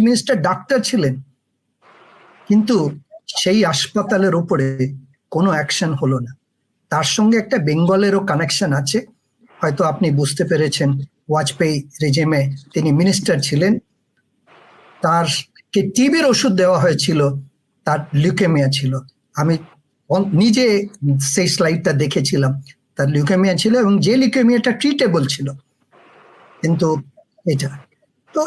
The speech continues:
এই দেশে কত মানুষ প্রাণ দেবে। কোভিডে যে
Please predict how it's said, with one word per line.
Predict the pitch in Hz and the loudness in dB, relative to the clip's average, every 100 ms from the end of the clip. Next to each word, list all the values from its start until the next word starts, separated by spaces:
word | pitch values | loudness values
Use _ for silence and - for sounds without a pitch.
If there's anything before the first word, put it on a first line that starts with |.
| 214 - 247 | -4 -2 0
এই | 311 254 | 2 0
দেশে | 269 - 277 - | 0 0 -4 -2
কত | 170 180 277 254 | -2 0 2 4
মানুষ | 254 254 - | 2 0 -2
প্রাণ | 233 240 240 | 0 2 2
দেবে। | 233 214 208 202 | 2 0 -2 0
কোভিডে | 254 320 262 147 147 - _ _ | 2 2 0 0 -4 -12 _ _
যে | 143 | 0